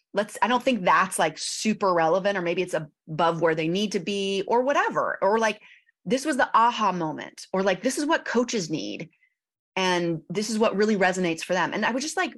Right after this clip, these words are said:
capture all of it so that every single time I was doing a session or working with a team, I, uh, I was getting better.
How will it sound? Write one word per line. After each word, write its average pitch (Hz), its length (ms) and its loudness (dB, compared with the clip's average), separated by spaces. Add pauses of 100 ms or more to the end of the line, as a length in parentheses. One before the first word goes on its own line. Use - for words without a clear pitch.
(420)
capture - 600 0
all 156 200 4
of - 100 -4
it - 320 -6 (320)
so - 100 0
that 214 160 0 (100)
every 262 380 2
single 285 300 2
time 185 640 -2 (360)
I 185 160 6
was 170 560 2 (920)
doing 233 400 2
a - 80 0
session 247 460 0
or 180 200 2
working 226 360 -2
with 208 140 -4
a 185 40 -2
team, 180 680 -2 (800)
I, 185 440 4
uh, 180 340 2 (120)
I 196 60 0
was 196 120 0
getting 214 180 0
better. 214 260 -2